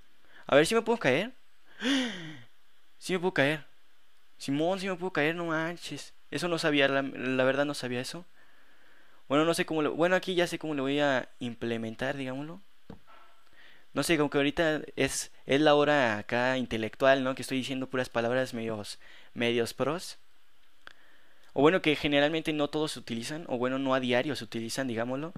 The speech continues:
No sé, es como que la hora intelectual con Roberto, o sea, ya saben, ¿no? Siempre se aprende algo. Si no es en Minecraft, es por lo menos ahí en,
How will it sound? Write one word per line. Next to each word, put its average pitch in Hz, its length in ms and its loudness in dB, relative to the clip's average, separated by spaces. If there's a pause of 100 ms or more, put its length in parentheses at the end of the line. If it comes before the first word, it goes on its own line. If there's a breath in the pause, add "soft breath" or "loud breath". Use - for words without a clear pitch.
(1040 soft breath)
No 160 120 2
sé, 180 140 2
es 180 80 2
como 190 180 -4
que 131 100 2
la 123 100 4
hora 139 100 2
intelectual 127 500 0
con 131 220 -2
Roberto, 113 400 -2
o 113 80 -6
sea, 127 140 -2
ya 127 100 2
saben, 120 300 0
¿no? 160 180 -6 (480)
Siempre 147 320 2
se 151 80 2
aprende 135 320 4
algo. 123 300 2 (360 loud breath)
Si - 120 0
no 190 100 4
es 214 80 2
en 220 80 2
Minecraft, 196 380 2
es 151 160 0
por 160 120 -2
lo 135 80 2
menos 135 300 0
ahí 131 420 0 (460 soft breath)
en, 120 480 2